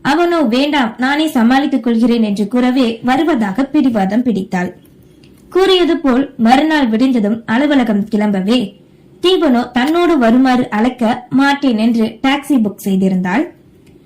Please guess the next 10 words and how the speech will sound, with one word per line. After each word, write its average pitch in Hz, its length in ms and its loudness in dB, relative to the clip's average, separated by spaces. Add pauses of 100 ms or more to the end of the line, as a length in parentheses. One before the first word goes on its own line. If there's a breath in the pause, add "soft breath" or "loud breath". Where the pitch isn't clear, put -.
(220 soft breath)
"ஏன் 277 360 2
ஆபீஸ்ல 240 420 0
husband 277 380 2
and 285 200 0
wife-னு 277 340 0
தெரியக்கூடாதுன்னு 285 560 2
நினைக்கிறையோ? 294 680 0 (340 soft breath)
இல்ல 320 300 0 (140)
உன் 277 220 2
மனசு 277 680 0